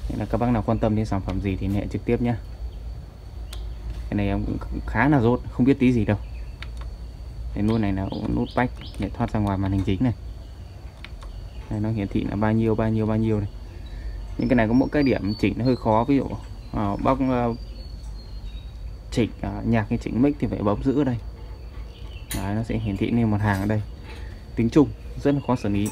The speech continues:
Đấy. Thì các bác nào quan tâm đến, ờ, chiếc vàng nào thì alo cho em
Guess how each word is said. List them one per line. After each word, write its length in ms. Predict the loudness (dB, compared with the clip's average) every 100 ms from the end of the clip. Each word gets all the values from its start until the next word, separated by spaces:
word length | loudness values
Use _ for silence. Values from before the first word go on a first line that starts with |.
| -4 -10 -6
Đấy. 360 | -2 0 0 -4 -10 -14 -14 -12 -12 -14 -14 -16 -14 -14 -14 -14 -12 -12 -12 -10 -10 -6
Thì 60 | 0
các 60 | 4
bác 100 | 4
nào 120 | 4
quan 100 | 4
tâm 160 | 4 4
đến, 160 | 4
ờ, 320 | 4 4 2 0 -6 0
chiếc 100 | 4
vàng 280 | 4 4 2
nào 140 | 0 -4 -8 -2
thì 200 | 0 0
alo 240 | 2 4 4 4
cho 60 | 2
em 180 | 0